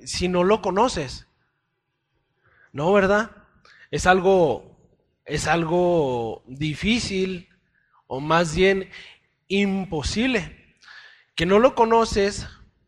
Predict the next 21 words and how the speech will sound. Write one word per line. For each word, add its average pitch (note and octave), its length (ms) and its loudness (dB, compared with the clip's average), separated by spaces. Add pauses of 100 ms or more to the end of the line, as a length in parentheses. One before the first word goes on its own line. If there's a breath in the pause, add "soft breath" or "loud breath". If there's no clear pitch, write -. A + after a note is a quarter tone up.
(640 soft breath)
pero F#3+ 220 4
no F#3+ 140 2
solamente F#3+ 760 0
eso, G#3 200 -4
sino D#3 320 -6
que C3+ 160 -4
esa E3+ 240 -6
persona, F3+ 420 -4
pues, - 240 -6
tampoco C#3+ 480 -8
te - 140 -6
conoce A#2 400 -10
a C#3 80 -10
ti. A3 100 -4
Entonces, E3+ 440 -6 (280)
¿cuál F3 560 0
va F#3 80 0
a F3 40 -4
ser F3+ 280 -4
el F3+ 260 -6
disfrute? D#3 800 -6